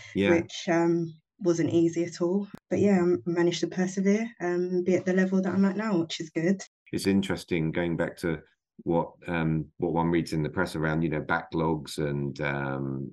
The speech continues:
Speaker 1: 'cause all three of you have highlighted almost what, what's come across to me, Fran, today is how complex it is to put all these pieces of the jigsaw puzzle together, whether it's, you know, the sequence of when the cases are gonna be held and, and the listings, uh,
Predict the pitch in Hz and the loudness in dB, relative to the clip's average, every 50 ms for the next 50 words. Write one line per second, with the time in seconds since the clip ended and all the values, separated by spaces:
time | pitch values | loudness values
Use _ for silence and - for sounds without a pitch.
0 | - - - 87 101 104 104 101 80 - - 107 104 104 107 95 82 82 76 76 | -8 -6 0 2 4 4 4 2 2 -2 0 2 2 4 4 2 0 2 2 2
1 | 76 - 82 92 90 87 87 82 - - 85 82 - - - - - _ _ - | 0 0 -2 -2 0 0 0 -2 -2 -2 -4 -4 -4 -14 -20 -20 -20 _ _ -20
2 | - - - 101 107 101 95 87 - - 101 98 87 90 87 95 95 - - 101 | -18 -12 -4 0 2 4 4 2 0 0 0 2 2 2 0 0 -2 -2 0 0
3 | 95 90 87 87 - - 95 92 101 104 101 - 87 76 76 78 82 78 76 76 | 0 0 -2 -6 -6 -2 0 2 2 2 2 0 0 0 0 -2 -2 -2 -2 -2
4 | 80 - - 101 92 80 - - - 127 120 117 107 110 104 - - 98 98 - | -2 -2 -2 -4 -4 -4 -4 -4 -2 -2 -2 -2 -2 -4 -4 -4 -6 -6 -4 -4
5 | - - - 156 - - - - 98 98 92 95 92 - - - 107 98 95 - | -4 -4 -6 -10 -8 -4 -4 -2 -2 0 0 0 0 -2 0 0 0 0 2 0
6 | 98 78 82 80 90 90 87 - 107 98 - - - 87 82 - 95 90 87 90 | -2 -4 -4 -2 -2 -2 0 0 -2 -2 -2 -2 0 0 0 2 0 -2 0 -2
7 | 85 - - 85 90 101 101 95 87 78 73 85 78 85 85 85 82 - - - | -4 -2 -2 0 0 0 0 0 0 -2 -2 -2 0 0 -2 -2 -4 -6 -12 -18
8 | - - - 92 90 82 76 80 - - 117 101 - - 90 87 78 - 92 82 | -20 -10 -2 0 0 0 0 -2 0 2 0 0 0 -2 -4 -4 -4 -4 -2 0
9 | 90 85 85 90 - 117 117 110 - 101 87 67 - 87 80 78 71 73 69 71 | 0 0 0 0 0 0 0 0 0 -4 -6 -6 -4 -4 -2 -2 -2 -2 -4 -4
10 | 71 71 73 - 85 82 - 85 85 85 90 101 107 - - - 82 73 69 69 | -6 -8 -4 -4 -4 -2 -2 -2 0 0 0 0 0 -2 -4 -4 -4 -2 -2 -2
11 | 73 71 - - - - 67 - | -6 -6 -8 -8 -6 -6 -6 -8